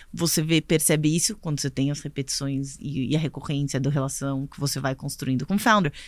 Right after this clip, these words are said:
Você percebe, aí você começa a ver esses traços, entendeu? Então, não é simplesmente assim, "Ah, esse negócio é minha vida."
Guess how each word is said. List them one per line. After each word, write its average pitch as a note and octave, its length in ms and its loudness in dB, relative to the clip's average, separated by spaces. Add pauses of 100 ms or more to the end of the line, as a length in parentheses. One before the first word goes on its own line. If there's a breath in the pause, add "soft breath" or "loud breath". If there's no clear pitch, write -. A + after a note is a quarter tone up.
Você - 120 -10
percebe, G3+ 480 6
aí D3+ 100 8
você F3+ 200 4
começa G3 340 4
a - 20 2
ver G3 120 2
esses - 280 0
traços, F#3 540 2
entendeu? C3 480 2 (640 loud breath)
Então, G3 540 2 (640)
não A#3+ 140 6
é D#4 100 8
simplesmente G#3+ 540 4
assim, G#3 220 2
"Ah, A3 220 2
esse G3 160 -2
negócio F#3+ 280 -2
é - 40 -2
minha G3 160 2
vida." E3 580 0